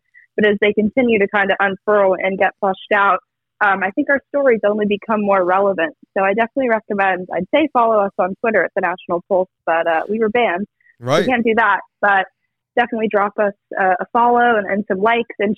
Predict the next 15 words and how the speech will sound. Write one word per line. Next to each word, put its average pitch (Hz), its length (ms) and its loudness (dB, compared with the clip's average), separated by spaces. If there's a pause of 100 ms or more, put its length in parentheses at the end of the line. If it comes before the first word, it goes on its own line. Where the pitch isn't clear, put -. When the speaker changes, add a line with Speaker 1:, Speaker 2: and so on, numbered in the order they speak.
(100)
Speaker 1:
share 311 160 2
our 330 200 2
articles 269 400 -2
on 226 180 0
Facebook. 208 400 -2
It's, 190 140 -6 (100)
you 208 120 -2
know, 190 120 2 (100)
just 233 160 -2 (120)
a 208 60 -4
click, 233 220 -2 (140)
but 185 240 2
if 196 120 -18
it 202 120 -4 (140)
gets 220 160 0